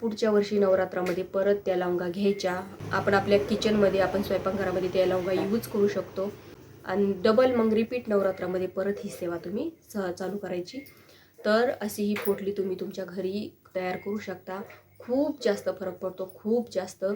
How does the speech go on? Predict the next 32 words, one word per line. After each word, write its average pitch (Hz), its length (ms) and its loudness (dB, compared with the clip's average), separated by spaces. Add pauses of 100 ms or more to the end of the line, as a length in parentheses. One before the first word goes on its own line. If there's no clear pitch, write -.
(440)
स्वतः 202 420 0
मी 202 200 4
सुद्धा 202 340 -6
या 196 180 2
पोटलीचा 180 520 -6
अनुभव 175 300 -4
घेतलेला 175 380 -6
आहे 190 200 -4
आणि 185 280 -6
मी 190 100 -4
सुद्धा 185 320 -10
करते. 196 720 -4 (400)
माझ्याकडे 190 400 -2
अजून 185 360 -4
पण 196 180 -4
ती 202 120 -8
पोटली 180 480 -8
आहे 185 380 -2
ठेवलेली, 175 540 -4 (500)
तर 180 340 -2 (120)
तुम्ही 190 200 -4
सुद्धा 202 240 -6
नक्की 202 420 -4 (380)
बघा, 202 440 -2
कारण 208 340 -6
स्वतः 202 560 -2
केल्याशिवाय 185 760 -4
आपण 175 160 -6
म्हणतो 202 240 -6
ना, 208 100 2
डोळ्याचा 180 500 -2
कानाचा 175 400 -8